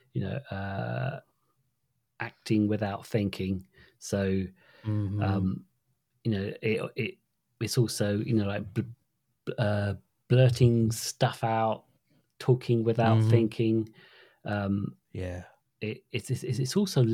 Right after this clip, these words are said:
Speaker 1: uh, linked to heavy alcohol and substance abuse. Um,
Speaker 2: Mm-hmm.
Speaker 1: Also, like, having affairs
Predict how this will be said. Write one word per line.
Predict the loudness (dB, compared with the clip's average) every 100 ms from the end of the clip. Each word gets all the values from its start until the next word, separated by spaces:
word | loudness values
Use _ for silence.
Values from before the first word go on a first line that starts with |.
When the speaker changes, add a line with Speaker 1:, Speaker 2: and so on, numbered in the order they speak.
| 0 -2
Speaker 1:
uh, | -2 -2 -2 -2 -4 -4 -6 -10 _ _ _ _ _
linked | 0 2 2 -2 -6
to | 0 2 2 0
heavy | -2 0 0
alcohol | 0 -4 -6 -6 -2 2 0 -2 -6
and | -4 -4
substance | -2 -4 -4 -6 -4
abuse. | -4 0 2 2 0 -6 -10 _ -20 -20 -20 -20 -20 _ _
Um, | -6 0 0 0 -2 -6
Speaker 2:
Mm-hmm. | -12 -16 -20 _ _ _ _ _ _ _ -2
Speaker 1:
Also, | -2 -2 -4
like, | -4 -6
having | -2 0 2 0
affairs | -2 -2 -2 0 0 -2 -4